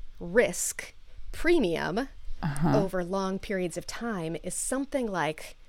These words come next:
Speaker 1: let's call it like five to six percent per year above super safe investments
Speaker 2: Okay.
Speaker 1: like treasury bonds.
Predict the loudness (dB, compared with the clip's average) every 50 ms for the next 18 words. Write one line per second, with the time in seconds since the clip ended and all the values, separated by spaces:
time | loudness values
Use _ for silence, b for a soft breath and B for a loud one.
0 | b b b b b b b b b b b b -16 -12 -8 -6 -6 -6 -6 -4
1 | -4 -2 -2 -2 -2 -4 -4 -10 -8 -4 -2 -2 0 0 2 0 0 0 -2 -4
2 | -4 -4 -4 -2 0 0 0 0 -2 -4 -4 -4 -4 -2 -2 -2 -4 -4 -6 -8
3 | -4 -4 -2 -2 -2 -2 0 2 2 2 0 0 -2 -4 -6 -8 -12 -18 -16 -12
4 | -10 -10 -10 -6 -6 -6 -6 -6 -8 -6 -2 0 0 2 2 0 0 -2 -4 -6
5 | -8 -12 -14 -16 -16 -14 -8 -6 -4 -2 0 0 -2 -2 -2 -2 -2 -2 -2 2
6 | 4 4 4 4 2 0 -4 -8 -10 -10 -8 -6 -6 -4 -2 -2 -4 -4 -4 -6
7 | -6 -8 -8 -8 -8 -6 -6 -6 -6 -8 -12 -20 -14 -4 0 0 0 2 2 2
8 | 2 0 0 -4 -12 -18 -16 -18 -16 -8 -4 0 0 2 0 0 -4 -6 -8 -10
9 | -10 -12 -12 -12 -14 -12 -10 -8 -8 -8 -8